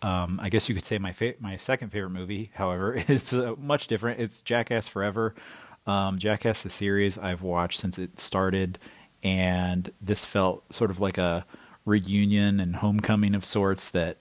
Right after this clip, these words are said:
you know, I didn't know <laughs> that I needed. It was like a void in my life that I wasn't quite aware of, but,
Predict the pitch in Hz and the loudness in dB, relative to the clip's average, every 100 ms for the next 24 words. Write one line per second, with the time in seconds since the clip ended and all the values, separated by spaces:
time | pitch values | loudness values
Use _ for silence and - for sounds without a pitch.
0 | - 104 90 87 98 90 110 107 101 101 | -4 -2 0 -2 -2 0 0 0 0 0
1 | 101 101 98 95 - - - 139 - 131 | -2 -2 -2 -6 -10 -6 -2 -2 0 0
2 | 113 101 104 113 113 110 165 110 101 101 | 2 0 0 0 2 0 -2 -2 -2 -2
3 | 104 104 107 110 110 127 107 104 104 104 | -2 -2 0 2 2 0 0 2 2 2
4 | 107 - 104 95 - - - - - - | 2 0 0 0 0 -8 -12 -12 -12 -16
5 | - - - - 120 127 127 139 120 110 | -20 -20 -8 -2 0 0 0 0 0 2
6 | 135 123 117 117 95 113 117 | 2 4 2 0 0 0 0